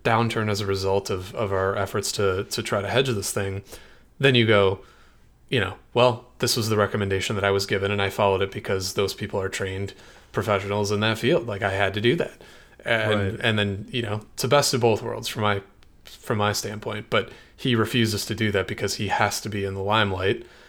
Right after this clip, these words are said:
Speaker 1: and he has to be the one issuing the orders. <laughs> It's just
Speaker 2: Yeah,
Speaker 1: like
Speaker 2: it's, it's interesting watching, watching him on there, man. I, I, I, I'm, I know I'm always, like, the pain in the ass of, you know, um, it, it's been hard. I, I'm not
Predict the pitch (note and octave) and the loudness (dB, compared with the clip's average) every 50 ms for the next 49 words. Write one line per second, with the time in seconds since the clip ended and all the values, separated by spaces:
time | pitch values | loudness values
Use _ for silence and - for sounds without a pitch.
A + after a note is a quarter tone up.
0 | - - - - _ - C3 A2+ G#2 A2 A2 G2 G#2+ G#2 G2 - - - G2 G2 | -20 -20 -20 -20 _ -2 -2 0 0 0 0 0 0 0 0 0 -2 -4 -2 0
1 | F#2+ G2 F#2 G2 F#2+ F#2 F#2 F#2 - - A2 F#2+ F#2 F#2 F#2 F2+ F2+ - _ _ | 0 0 0 0 0 -2 -2 -2 -2 -2 -4 -4 -4 -6 -8 -10 -12 -16 _ _
2 | - - - - - - - - - - _ _ _ - _ - G#2+ G2+ G2+ G2 | -20 -20 -20 -20 -20 -20 -20 -20 -20 -20 _ _ _ -10 _ -4 -2 0 0 -2
3 | F2 - - - - - - - C3 B2 - - - - - C3+ B2+ A#2 - - | -2 -6 -10 -12 -14 -14 -6 -4 -4 -4 -4 -6 -10 -6 -2 -2 -2 -2 -2 -2
4 | - A#2 A#2+ B2+ A2+ G#2+ G2 F#2+ G2 F#2+ - - C3+ C3+ - - - C#3 B2+ - | -2 2 2 4 4 4 2 2 -2 -2 0 0 0 2 0 0 2 0 2 4
5 | - C#3 C3 - - G#2+ - G#2 F#2+ F#2 F#2 G2 F#2+ F#2 - - F#2+ F#2 F#2 F#2 | 6 6 6 4 2 -2 -2 -4 -4 -2 -2 -2 -2 -2 -4 -4 -4 -6 -6 -8
6 | F#2+ G#2+ - - _ _ _ G#2+ G#2 G2+ F#2+ - - G2 G2 G2+ F#2+ F#2+ F#2+ F#2+ | -10 -12 -16 -20 _ _ _ -2 0 0 0 0 -2 -2 -2 -2 -4 -4 -4 -4
7 | F#2+ F#2 F#2 F#2 F#2 F#2+ F#2+ G2 F#2+ G2 - A#2 B2+ A#2+ - B2 A2+ - B2+ B2 | -6 -6 -6 -6 -6 -6 -6 -6 -6 -4 -2 0 0 0 0 0 2 4 4 4
8 | A2+ G#2 - - - - - - - - - - - - - C3 C3 C#3 C#3 C#3 | 4 2 -2 -12 -20 -20 -20 -20 -20 -20 -20 -20 -8 0 2 4 6 6 6 8
9 | C#3 C#3 C3 B2 A#2+ A#2+ A#2+ A2+ - A#2+ G#2 - A2 G2+ - - A#2+ A2 G#2 G#2 | 10 10 10 10 10 8 6 6 4 2 2 2 -2 -4 -2 0 0 2 2 2
10 | G#2 G2+ G2+ G2+ G#2 G2+ G2 - G#2 F#2+ F#2 F2+ - - - - - - - A2+ | 2 4 4 4 4 2 2 0 -2 -2 -4 -6 -10 -16 -20 -20 -12 -6 -4 -4
11 | G2+ G2 F#2+ F#2+ F#2 F#2 F#2 F#2 F2+ F#2 G2+ G2+ - - - - - - - - | -2 -2 -2 -2 -2 -4 -4 -6 -8 -10 -12 -14 -18 -20 -20 -20 -18 -18 -18 -18
12 | - - - - - - - - - - - - - C#3+ D#3 - D#3+ C#3+ - - | -18 -20 -20 -20 -20 -20 -20 -20 -20 -20 -20 -6 -4 -4 2 4 4 4 6 8
13 | - E3 C#3+ B2+ C#3 C3+ C3 B2+ C3 - B2 B2+ - B2+ A#2+ A#2+ A#2+ B2 B2+ B2 | 8 8 10 10 10 10 8 8 6 2 0 2 4 4 4 6 6 6 6 6
14 | A#2 - | 4 2